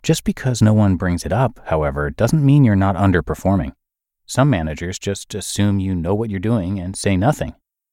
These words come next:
Others may not want to say anything for fear of embarrassing you. And then all of a sudden, you're blindsided by a performance plan.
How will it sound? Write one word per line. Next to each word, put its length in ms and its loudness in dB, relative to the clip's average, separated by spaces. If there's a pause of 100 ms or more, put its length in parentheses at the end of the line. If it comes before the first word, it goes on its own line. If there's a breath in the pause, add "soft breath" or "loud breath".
(300)
Others 320 2
may 140 2
not 200 2
want 200 -2
to 80 -8
say 180 -2
anything 420 -2
for 120 -8
fear 280 -2
of 140 -4
embarrassing 560 0
you. 180 -10 (480)
And 120 0
then 180 2
all 200 0
of 60 -2
a 60 -4
sudden, 400 -2
you're 140 -4
blindsided 720 -2
by 160 -4
a 100 -4
performance 640 0
plan. 460 -2